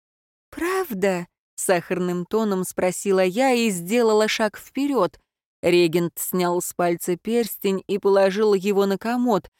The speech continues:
затем обеими руками вытянул из-за ворота халата пару длинных клинков и отбросил их в угол комнаты.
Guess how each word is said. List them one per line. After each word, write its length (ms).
затем 360
обеими 420
руками 520
вытянул 580
из-за 460
ворота 320
халата 500
пару 300
длинных 500
клинков 680
и 80
отбросил 840
их 200
в 80
угол 300
комнаты. 680